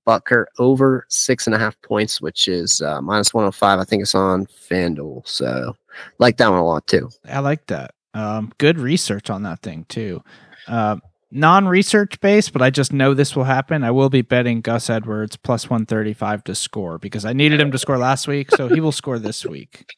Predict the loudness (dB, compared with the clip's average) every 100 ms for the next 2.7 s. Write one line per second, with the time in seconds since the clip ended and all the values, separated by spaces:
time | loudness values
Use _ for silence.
0 | -10 -4 4 6 6 4 -2 -4 -18 -20
1 | -14 -8 -8 -10 _ _ _ _ _ -4
2 | -4 -2 -4 -4 -12 -12 -12